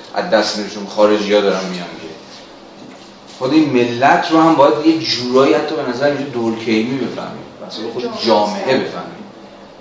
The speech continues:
نه هویت ملی ما، مثلاً قومیت ما چی شد، اگه شرکت‌های چند ملیتی پاشون بیاد. این نقد راست هاست به نولیبرالیسم.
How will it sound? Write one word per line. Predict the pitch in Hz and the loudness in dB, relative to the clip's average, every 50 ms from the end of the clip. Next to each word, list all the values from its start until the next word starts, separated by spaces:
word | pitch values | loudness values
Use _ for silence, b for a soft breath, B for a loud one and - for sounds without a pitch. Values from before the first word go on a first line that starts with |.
| - - - - - - - - - - - - - - | -20 -20 -20 -20 -20 -20 -20 -20 -20 -20 -20 -20 -14 -8
نه | 107 107 | -6 -4
هویت | - 104 110 110 107 110 113 110 110 110 110 110 - 117 | -4 -2 -2 -4 -4 -4 -4 0 2 2 2 2 0 -2
ملی | 110 98 101 101 98 101 98 98 107 107 104 101 101 101 | -4 -4 -6 -6 -8 -8 -8 -6 -6 -6 -6 -6 -6 -8
ما، | 101 101 98 98 95 95 | -8 -6 -6 -6 -8 -10
مثلاً | - - 95 95 95 95 95 | -10 -10 -10 -8 -6 -6 -6
قومیت | 92 90 98 101 98 98 98 98 98 104 101 - 104 98 95 | -6 -6 -6 -6 -6 -6 -8 -8 -8 -8 -10 -10 -10 -10 -10
ما | 95 90 | -10 -10
چی | - - 98 | -12 -12 -12
شد، | 90 - 98 95 92 90 - - - - - - - - - - - - - - - - - - - - | -12 -10 -8 -8 -8 -8 -10 -12 -16 -18 -20 -20 -20 -20 -20 -20 -20 -20 -20 -20 -20 -20 -20 -20 -20 -16
اگه | 101 98 92 98 95 | -14 -12 -10 -8 -6
شرکت‌های | 92 - 101 95 90 - 98 90 90 - - 98 95 95 | -6 -4 -4 -4 -4 -4 -4 -4 -4 -4 -4 -4 -4 -4
چند | - - 92 95 | -4 -6 -6 -6
ملیتی | 95 90 92 90 90 92 92 90 90 - - - | -6 -6 -6 -8 -8 -8 -8 -8 -8 -10 -12 -10
پاشون | 196 95 - - 196 185 | -10 -10 -8 -10 -10 -10
بیاد. | 180 185 185 - - 143 131 113 | -8 -6 -6 -6 -6 -8 -8 -6
این | 117 139 156 165 170 165 - - - - - - - - - - - - - 110 | -2 0 2 2 2 0 -2 -8 -14 -16 -20 -20 -20 -20 -20 -20 -20 -14 -8 -4
نقد | 113 117 127 143 160 160 147 139 151 160 165 165 | 0 2 2 2 2 0 -2 -2 0 2 2 4
راست | 123 120 113 113 110 107 - - - - - - | 4 4 4 4 2 0 -4 -8 -10 -8 0 4
هاست | 139 135 127 - - - - | 4 4 4 4 0 -4 -8
به | 95 | -8
نولیبرالیسم. | 92 180 180 87 85 82 87 80 82 - 165 - 80 80 - - - - | -8 -8 -8 -10 -10 -10 -10 -12 -10 -10 -10 -10 -10 -10 -12 -12 -14 -14